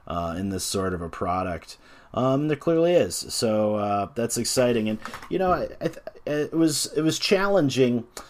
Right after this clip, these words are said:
you know, because at the end, the scope of what we're talking about here, which you well know, is pretty large. Um, and I tried to narrow the value offering to be, uh, you know, this is just the tabletop version, right? That's all I'm trying to sell right now.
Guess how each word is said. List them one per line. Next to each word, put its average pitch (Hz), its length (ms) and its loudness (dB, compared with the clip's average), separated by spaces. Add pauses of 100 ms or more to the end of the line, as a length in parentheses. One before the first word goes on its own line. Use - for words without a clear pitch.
(120)
you 131 120 2
know, 123 180 4
because 120 340 0
at 120 80 -2
the 143 180 4
end, 165 160 4
the 117 80 4
scope 143 420 4
of 101 160 0
what 110 140 4
we're 104 80 -2
talking 113 460 2
about 98 260 0
here, 107 200 2
which 98 180 0
you 262 140 6
well 113 260 10
know, 90 340 0
is 90 100 -4
pretty 120 260 2
large. 87 600 -2 (420)
Um, 92 680 2
and 107 720 0 (220)
I 110 560 2
tried 151 360 4
to 131 40 -4
narrow 123 600 8
the 110 120 2
value 110 500 2
offering 95 520 0
to - 120 -12
be, 95 160 -8 (240)
uh, 87 360 -6 (240)
you 117 80 -8
know, 95 80 -6
this 156 240 0
is 175 140 -4
just 156 260 2
the 123 100 -2
tabletop 113 800 -2
version, 73 420 -10
right? 98 260 -10
That's 107 200 -8
all 131 320 2
I'm 156 80 -2
trying 143 280 4
to 123 60 0
sell 117 300 2
right 110 200 0
now. 104 260 -6